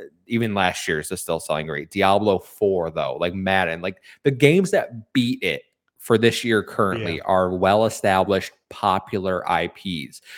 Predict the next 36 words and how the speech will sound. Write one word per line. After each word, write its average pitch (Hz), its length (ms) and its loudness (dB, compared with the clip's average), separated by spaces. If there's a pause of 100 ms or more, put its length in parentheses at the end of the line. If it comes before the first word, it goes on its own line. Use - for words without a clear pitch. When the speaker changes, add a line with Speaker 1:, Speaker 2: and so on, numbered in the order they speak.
(140)
Speaker 1:
So 113 320 4
for 123 140 -2
Bethesda 120 600 0
to 110 80 0
come 101 260 -4
out 98 240 -2
and 95 260 -4
now 95 320 2
just 95 200 -6
be 98 120 0
like, 90 220 2
"Here's 107 260 -2
our 104 140 2
new 107 300 -2
I 98 180 0
P," 127 500 -4 (320)
as 104 180 0
you 135 60 2
were 170 80 2
saying, 170 300 0 (640)
people 240 440 2
show 165 500 6
up - 420 2 (300)
for 110 220 2
Bethesda 82 540 0
games. 50 460 -14 (100)
And 107 220 2
despite 139 480 -2
the 180 220 -2
discourse 117 680 -2
that 98 180 -2
we 101 160 0
may 98 160 0
have 95 140 2
heard 95 340 0
where 90 180 2